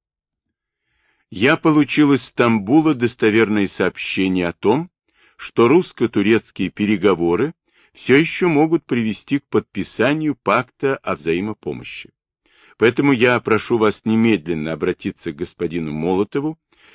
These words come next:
и ещё раз настоятельно подчеркнуть, как сильно будем мы сожалеть, если советское правительство не сможет отговорить Турцию от заключения договора с Англией и Францией или склонить её к принятию твёрдого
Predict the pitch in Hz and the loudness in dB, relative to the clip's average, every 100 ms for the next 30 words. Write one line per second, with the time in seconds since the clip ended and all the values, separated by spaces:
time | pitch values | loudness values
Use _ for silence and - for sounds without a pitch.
0 | _ 107 117 107 - 147 165 143 131 120 | _ -2 -2 -2 0 2 2 0 -2 -4
1 | - 107 113 123 - 107 - 101 - - | -2 0 2 2 -2 -8 -4 -6 -4 -6
2 | 80 - 85 120 170 - _ _ _ _ | -8 -8 -2 -2 -2 -8 _ _ _ _
3 | 135 135 - - 151 147 110 90 80 98 | 0 0 -2 -8 -2 0 0 -2 -2 -4
4 | 85 92 92 90 - 92 82 71 95 151 | -2 -4 -2 -4 -4 -4 -4 -2 0 -2
5 | _ _ _ _ _ 90 87 90 95 85 | _ _ _ _ _ -8 -6 -6 -4 -2
6 | 85 - 80 73 78 71 82 131 - - | -4 -4 -8 -6 -6 -8 -10 -12 -14 -6
7 | 147 147 _ _ - 113 160 - 143 123 | -6 -6 _ _ -4 0 0 0 2 2
8 | 87 80 _ 104 80 92 87 80 - - | 0 -8 _ -6 -2 0 0 -2 -8 -2
9 | 127 165 - 156 156 - 95 71 82 78 | -2 -2 -8 -6 -6 -4 -8 -6 -12 -12
10 | 73 - 147 147 110 90 85 80 120 120 | -10 -4 -2 -4 -4 -4 -2 -2 -2 -2
11 | - - 107 110 101 107 104 113 110 73 | -6 -4 -2 -2 -6 -8 -8 -4 -2 -4
12 | - - 73 - _ _ _ 101 101 - | -10 -20 -20 -20 _ _ _ -4 -4 -4
13 | 101 90 113 139 139 139 135 _ _ _ | -4 0 -2 -2 -2 -2 -2 _ _ _
14 | - 113 107 92 101 117 123 117 - 85 | -6 0 0 2 0 -2 -6 -8 -4 0
15 | 104 90 101 101 | 0 0 -4 -4